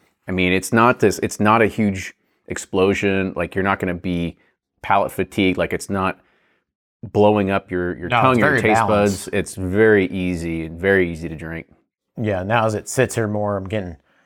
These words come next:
Speaker 2: on the front more, a little more chocolate cacao, like, powder. Um, yeah, like a,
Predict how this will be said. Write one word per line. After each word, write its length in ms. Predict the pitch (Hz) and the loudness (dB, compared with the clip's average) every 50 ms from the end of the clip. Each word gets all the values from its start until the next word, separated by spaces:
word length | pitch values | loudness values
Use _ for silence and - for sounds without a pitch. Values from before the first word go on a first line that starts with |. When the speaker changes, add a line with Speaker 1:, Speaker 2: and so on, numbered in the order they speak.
| _ _ _ _ _ _ _ | _ _ _ _ _ _ _
Speaker 2:
on 120 | - 113 | -6 -6
the 40 | 107 | -6
front 280 | - - 127 120 117 117 | 0 0 0 0 0 0
more, 180 | 127 139 151 | 0 2 2
a 20 | 151 | 4
little 140 | 139 131 131 | 2 2 0
more 160 | 127 117 104 | 0 -4 -4
chocolate 640 | - - - 117 113 120 - - 135 131 - - _ _ _ | -6 -2 2 2 4 4 2 0 -4 -4 -4 -6 _ _ _
cacao, 500 | - 123 110 120 120 117 117 120 120 117 | -8 -8 -2 2 4 6 6 6 6 4
like, 180 | 107 98 - _ | 2 -2 -4 _
powder. 500 | - 127 117 117 113 117 117 113 107 92 - - - _ | -2 0 0 0 0 -2 -6 -6 -8 -12 -16 -20 -18 _
Um, 560 | 131 104 92 90 87 85 85 85 85 80 - _ _ _ _ _ _ - | -8 -6 -6 -6 -6 -6 -8 -10 -12 -14 -18 _ _ _ _ _ _ -20
yeah, 280 | 101 85 76 110 - - _ | -18 -10 -6 -6 -6 -6 _
like 180 | 120 117 104 - | -2 -2 0 0
a, 220 | 101 92 85 - | -2 -2 -2 -4